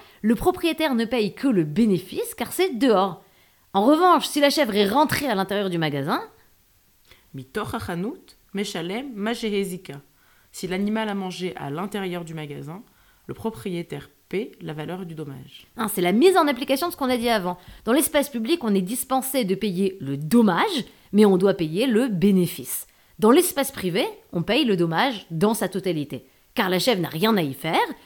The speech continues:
Speaker 1: et le propriétaire aurait dû faire attention à ce que la chèvre ne rentre pas dans le magasin.
Speaker 2: Alors en note, hein, c'est très intéressant parce que la question de l'espace privé, espace public, elle se raffine sur celle de l'espace liminal.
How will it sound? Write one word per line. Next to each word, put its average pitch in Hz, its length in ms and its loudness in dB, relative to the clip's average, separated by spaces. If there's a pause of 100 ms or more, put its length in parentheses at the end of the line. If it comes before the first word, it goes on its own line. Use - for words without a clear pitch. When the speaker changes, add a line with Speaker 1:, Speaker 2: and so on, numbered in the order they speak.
(220)
Speaker 1:
et 226 60 8
le 220 80 10
propriétaire 185 720 0
aurait 185 220 6
dû 147 140 -2
faire 294 280 0
attention 214 460 -4 (100)
à - 60 -8
ce - 80 -10
que 196 80 -2
la 156 100 0
chèvre 233 180 -2
ne 202 60 0
rentre 151 180 -4
pas 180 120 -2
dans 165 80 -2
le 156 60 -4
magasin. 156 300 -6 (760)
Speaker 2:
Alors 156 240 -12
en 165 80 -10
note, 240 240 -6
hein, 180 60 -10
c'est 180 100 -10
très 185 220 -8
intéressant 185 500 -8
parce - 140 -12
que 175 80 -12
la 156 100 -8
question 208 260 -10
de 208 60 -8
l'espace 185 320 -8
privé, 185 580 -8
espace 165 300 -12
public, 214 500 -12 (300)
elle 160 120 -6
se - 140 -10
raffine 180 480 -6
sur 220 220 -12
celle 208 180 -10
de 185 80 -4
l'espace 185 400 -8
liminal. 170 460 -8